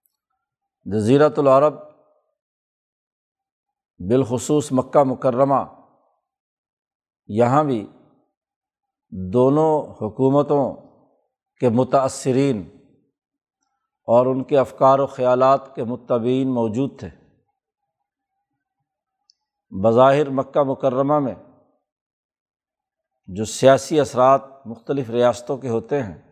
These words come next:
وہ موجود تھے۔ یہود و نصارہ کا رجحان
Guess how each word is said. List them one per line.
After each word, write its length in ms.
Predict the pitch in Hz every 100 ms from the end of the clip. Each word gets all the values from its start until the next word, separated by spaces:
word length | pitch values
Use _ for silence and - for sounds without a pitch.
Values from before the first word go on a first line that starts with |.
| _ _ _ _ _ _ _ _ _ -
وہ 140 | 123
موجود 480 | 113 120 113 151 151
تھے۔ 160 | 104 92 - _ _ _ _ _ _ _ _ _ _ _ _
یہود 440 | 107 110 117 117 127
و 80 | 147
نصارہ 460 | 135 117 131 143
کا 160 | 139 135
رجحان 440 | 123 113 117 135